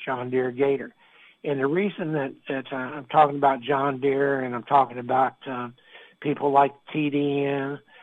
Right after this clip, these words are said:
um, talking about, uh, people like at Creech Brothers Horse Transportation, um,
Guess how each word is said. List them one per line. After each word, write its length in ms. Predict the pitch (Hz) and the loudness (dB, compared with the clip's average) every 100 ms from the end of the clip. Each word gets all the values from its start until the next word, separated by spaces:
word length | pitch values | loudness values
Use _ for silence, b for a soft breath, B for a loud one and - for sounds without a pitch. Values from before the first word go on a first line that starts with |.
| B B | B B
um, 500 | - 131 123 120 120 - - - - _ - 147 127 | -4 0 0 -2 -6 -18 -20 -18 -18 _ -20 -18 0
talking 260 | 143 127 | 0 0
about, 520 | 123 127 160 139 131 143 | -6 -10 -4 -2 -2 -4
uh, 260 | 139 127 | -6 -6
people 280 | - 143 131 | -2 -2 4
like 220 | 143 139 | 4 4
at 100 | 123 | -4
Creech 300 | - 156 - | -2 -2 -2
Brothers 320 | 139 139 139 - | 0 0 0 -2
Horse 220 | 147 135 - | -2 -2 -6
Transportation, 1000 | - 135 139 - 143 143 131 135 139 131 123 B B B B _ - | -8 -8 -8 -10 -8 -6 -6 -8 -12 -14 -18 B B B B _ -6
um, 460 | 127 127 120 110 | -4 -4 -6 -12